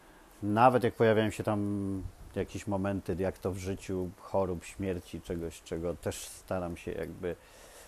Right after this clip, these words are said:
e, unikać obserwowania, epatowania tym, to, to siła tego pozytywnego przekazu wygrywa i summa summarum po obejrzeniu,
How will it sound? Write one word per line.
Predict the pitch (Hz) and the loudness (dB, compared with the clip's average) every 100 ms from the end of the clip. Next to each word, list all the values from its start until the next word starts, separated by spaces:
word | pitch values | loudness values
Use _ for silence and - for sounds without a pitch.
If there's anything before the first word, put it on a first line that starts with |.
| - - | -14 -4
e, | 87 | -2
unikać | - 98 95 98 90 85 | -2 -2 -2 0 0 0
obserwowania, | 85 104 90 90 98 131 127 | -4 -2 0 2 4 4 4
epatowania | 95 82 95 107 113 131 120 101 | 0 -2 -2 0 2 4 2 0
tym, | 107 101 - | -2 -6 -2
to, | 101 101 - - - - - - - - - | -2 -2 -8 -18 -18 -18 -18 -16 -14 -14 -6
to | 110 | -6
siła | - 127 120 | 0 6 6
tego | 107 101 | 6 2
pozytywnego | - 104 101 113 131 127 | 0 -2 0 0 4 4
przekazu | - 117 113 107 | 4 6 6 6
wygrywa | 95 110 131 147 123 113 | 4 4 8 8 8 6
i | - 110 | 2 -4
summa | - 123 113 | -2 0 0
summarum | - 104 104 104 92 | 0 2 4 4 2
po | 107 101 | 4 6
obejrzeniu, | 90 90 92 92 92 90 87 | 6 2 4 2 4 4 4